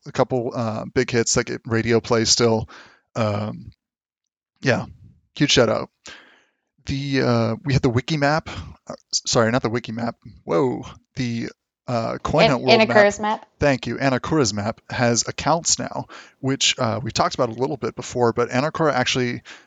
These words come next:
Speaker 1: uh, put in a ton of effort into this, so people get, uh, basically get credit for the work that they've done adding to, adding to the map, um, with everything that's been going on. So people basically,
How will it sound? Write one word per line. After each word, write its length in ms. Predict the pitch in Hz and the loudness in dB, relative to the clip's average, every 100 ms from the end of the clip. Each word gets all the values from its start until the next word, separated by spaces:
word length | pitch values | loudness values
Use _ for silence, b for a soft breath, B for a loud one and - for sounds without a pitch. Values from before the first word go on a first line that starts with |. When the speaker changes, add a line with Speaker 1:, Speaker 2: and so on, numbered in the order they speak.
| _ | _
Speaker 1:
uh, 260 | 110 107 110 | 0 0 0
put 220 | - 147 | 0 0
in 100 | 147 | 2
a 80 | 120 | 0
ton 420 | - 135 135 143 | -2 0 0 -2
of 460 | - 123 113 117 - | -4 -2 0 -2 0
effort 260 | 135 - 127 | 0 0 -2
into 160 | 113 117 | -2 -2
this, 160 | 113 | 0
so 100 | - | 0
people 300 | - 139 139 | -2 -4 -4
get, 320 | 123 123 - - | 0 -2 -2 -8
uh, 220 | - - | -8 -6
basically 320 | - 123 131 | -4 -2 -2
get 140 | 127 127 | -4 -4
credit 360 | - 139 127 | 0 0 0
for 340 | - 123 117 117 | -6 -4 0 0
the 80 | 120 | 0
work 220 | 123 - | -2 0
that 120 | 120 | -2
they've 160 | 117 107 | -2 0
done 240 | 113 113 | 0 -2
adding 400 | 113 113 113 117 | -2 0 0 -2
to, 380 | 131 123 113 110 - | -2 -2 -4 -6 -2
adding 180 | 120 123 | 0 0
to 120 | 123 | -2
the 60 | 120 | -6
map, 380 | 147 123 - b b b b _ | -4 -6 -8 b b b b _
um, 440 | 113 107 110 98 139 | 0 0 0 -4 -8
with 180 | 139 - - | -8 -10 -4
everything 320 | 123 120 123 120 | 0 2 0 -2
that's 160 | 113 | -2
been 120 | 120 | -2
going 260 | 117 117 117 | 0 2 2
on. 140 | 123 | 2
So 120 | 117 120 | 0 -2
people 540 | 117 120 113 110 120 | -6 -2 -2 -2 -2
basically, 640 | 120 113 - 117 113 113 | -2 -2 0 0 -2 -4